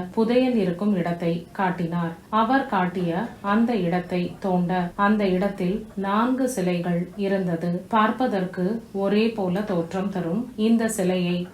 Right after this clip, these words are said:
தசரத சக்கரவர்த்தியோட மைந்தர்களான ஸ்ரீராமர், லக்ஷ்மணர், பரதர், சத்ருக்னர்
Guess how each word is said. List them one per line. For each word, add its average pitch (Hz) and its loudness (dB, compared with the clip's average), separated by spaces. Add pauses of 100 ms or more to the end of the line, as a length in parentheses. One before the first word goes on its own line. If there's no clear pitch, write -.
(120)
தசரத 254 0
சக்கரவர்த்தியோட 185 -2 (340)
மைந்தர்களான 208 2 (340)
ஸ்ரீராமர், 202 0 (160)
லக்ஷ்மணர், 185 -2 (140)
பரதர், 180 2 (160)
சத்ருக்னர் 180 0